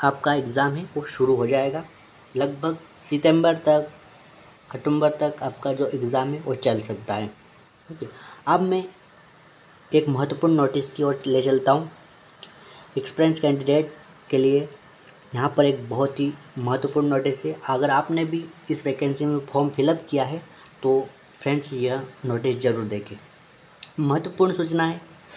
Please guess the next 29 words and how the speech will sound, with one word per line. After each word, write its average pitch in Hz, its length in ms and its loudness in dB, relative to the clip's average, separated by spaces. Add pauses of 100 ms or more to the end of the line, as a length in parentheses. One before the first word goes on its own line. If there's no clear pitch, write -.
(120)
कि - 60 -6 (360)
पेज 165 240 2
नंबर 165 300 2
आपको 147 300 -2
मैं 151 160 2
ग्यारह 127 380 4 (160)
पर 143 100 2
ले 143 140 2
चलता 143 280 -2
हूँ 160 140 -4 (420)
और 131 60 0
आप 131 200 2
देख 139 220 0
सकते - 300 -6
हैं 151 140 -6 (300)
यहाँ 123 160 -2
पर 131 140 -2
आपको 127 240 -2
स्पष्ट 123 340 -4
हो 117 120 -2
जाएगा 113 300 -2
इस 143 220 -8
नोटिफिकेशन 107 640 -8
में 101 180 -10 (640)
क्या 135 240 4 (260)
बताया 117 340 0
जा 104 160 -2
रहा 101 120 -6
है। 104 160 -14